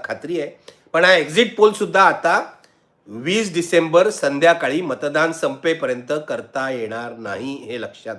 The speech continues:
घ्या. असो, या सगळ्या गोंधळामध्ये एक गंभीर आरोप झालेला आहे.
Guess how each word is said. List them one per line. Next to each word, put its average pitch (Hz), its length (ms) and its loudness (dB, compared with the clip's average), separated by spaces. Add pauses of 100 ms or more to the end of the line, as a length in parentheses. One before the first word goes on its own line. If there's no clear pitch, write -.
(140)
घ्या. - 120 -14 (1300)
असो, 175 420 2 (1300)
या 202 140 4
सगळ्या 247 340 6
गोंधळामध्ये 160 640 0 (1400)
एक 233 300 4 (320)
गंभीर 170 460 0
आरोप 151 300 0
झालेला 110 340 -10
आहे. - 220 -20